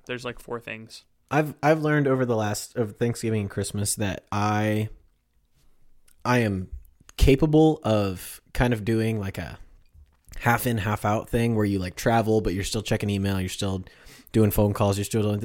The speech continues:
Speaker 2: like, I'm capable of it. But man, it's so hard. But it's, like, hard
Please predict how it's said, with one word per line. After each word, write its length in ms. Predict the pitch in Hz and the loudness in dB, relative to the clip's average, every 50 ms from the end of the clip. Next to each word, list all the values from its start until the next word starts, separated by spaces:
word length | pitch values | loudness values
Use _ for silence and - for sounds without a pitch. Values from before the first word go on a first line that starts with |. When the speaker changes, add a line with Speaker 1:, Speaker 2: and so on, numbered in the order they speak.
| - | -2
Speaker 2:
like, 120 | - 113 - | -2 0 0
I'm 100 | 101 98 | 0 2
capable 440 | - 151 165 170 170 165 165 165 170 | 4 4 6 6 6 6 6 6 6
of 100 | 170 165 | 6 6
it. 220 | 165 165 165 - - _ _ _ _ _ _ _ _ _ _ _ _ _ _ _ _ _ _ _ _ | 4 2 2 -2 -12 _ _ _ _ _ _ _ _ _ _ _ _ _ _ _ _ _ _ _ _
But 120 | - 147 139 | 0 0 2
man, 180 | 160 190 202 | 2 2 2
it's 100 | 190 180 | 4 2
so 220 | - - 190 185 170 | 2 4 4 4 6
hard. 340 | 139 139 131 123 110 98 - | 6 6 4 4 4 0 -2
But 180 | - 139 175 180 | 2 4 6 6
it's, 160 | 180 170 - | 6 6 4
like, 120 | 180 160 147 | 4 2 2
hard 260 | 139 185 190 208 | 2 2 2 2